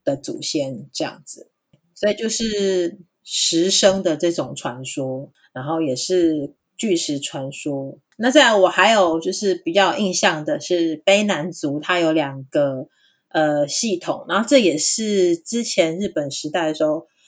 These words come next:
那时候日本的人类学家去访问，呃，卑南族一些族人，然后得到的一些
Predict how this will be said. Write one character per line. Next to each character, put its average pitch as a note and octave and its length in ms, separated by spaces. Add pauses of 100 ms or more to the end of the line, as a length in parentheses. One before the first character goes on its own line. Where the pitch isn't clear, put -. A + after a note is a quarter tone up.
(180)
那 F#3+ 140
时 F3+ 120
候 F3+ 80
日 F#3 120
本 D3 220
的 C#3+ 360
人 E3 220
类 G3 180
学 D#3 260
家 D#3+ 480
去 E3 520
访 C#3 280
问， E3 300 (440)
呃， D3 220
卑 G3 160
南 E3+ 220
族 D#3+ 240
一 - 20
些 E3+ 800 (440)
族 E3 240
人， C#3+ 560
然 D3 100
后 D#3+ 80
得 D#3+ 220
到 F3 180
的 D#3 160
一 F3 140
些 D3+ 580